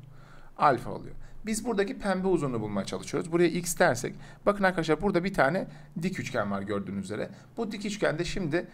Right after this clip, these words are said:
işlemleri yapmaya başlıyorum. Bakın tanjanta değdiği yere kadar olan, o pembe kısma kadar olan yeri göstereceğim. Şimdi hemen ben burada denklemimi yazıyorum. Diyorum ki x'in karesi eşittir birin karesi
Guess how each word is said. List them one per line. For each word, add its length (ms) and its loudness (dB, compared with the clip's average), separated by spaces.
işlemleri 480 0
yapmaya 360 2
başlıyorum. 440 2
Bakın 240 -4
tanjanta 600 2
değdiği 340 2
yere 200 6
kadar 180 0
olan, 240 -2
o 100 -2
pembe 380 2
kısma 340 -2
kadar 180 4
olan 300 4
yeri 260 6
göstereceğim. 560 0
Şimdi 180 2
hemen 340 6
ben 200 8
burada 200 4
denklemimi 400 4
yazıyorum. 340 2
Diyorum 200 2
ki 200 -6
x'in 400 0
karesi 480 0
eşittir 520 -2
birin 440 2
karesi 540 0